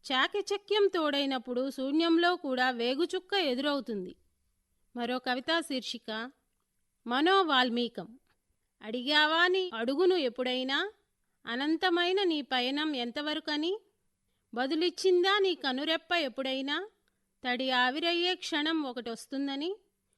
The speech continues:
మదిలో రగిలిన మంటల వెలుగుకు బ్రతుకును సరిచేసే ఆలోచన కలిగిందా?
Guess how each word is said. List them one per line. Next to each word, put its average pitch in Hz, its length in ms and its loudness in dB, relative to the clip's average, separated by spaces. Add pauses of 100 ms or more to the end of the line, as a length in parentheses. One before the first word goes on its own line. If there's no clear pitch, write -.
(360)
మదిలో 311 420 0
రగిలిన 339 680 2
మంటల 330 500 0
వెలుగుకు 285 600 -4
బ్రతుకును 254 640 -2
సరిచేసే 302 640 -4
ఆలోచన 302 640 0
కలిగిందా? 269 760 -2